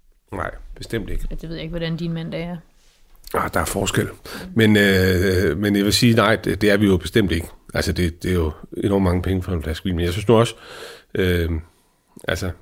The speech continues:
Speaker 1: skal der være gilde, så lad der være gilde. Jeg, jeg synes, jeg synes sådan set, den er pengene værd.
Speaker 2: Mm. Mm.
Speaker 1: Øhm, øh, hvis det er, ikke? Og der er jo fordi,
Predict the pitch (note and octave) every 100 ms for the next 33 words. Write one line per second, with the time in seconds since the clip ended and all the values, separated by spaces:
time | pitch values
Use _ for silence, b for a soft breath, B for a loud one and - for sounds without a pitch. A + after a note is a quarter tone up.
0 | - - A#2+ C#3 C3 G2 A#2 A#2 - G#2+
1 | F#2+ G#2 E2+ D#2+ F#2 F2+ G2+ G2 G2+ C#3
2 | A#2+ A2+ E3 D3 C3 D#3+ F3 - F2 G2+
3 | G2 D2+ F3+ F3 A#3 B B B B G3+
4 | G#3 C4 F#2+ F#2 E2+ E2+ D#2+ - - -
5 | - G2 F#2 F#2+ C#2 - D#2+ F#2 F#2+ -
6 | E2 D#2+ - - - G#2 A2+ A2+ - G2
7 | F2+ - G2+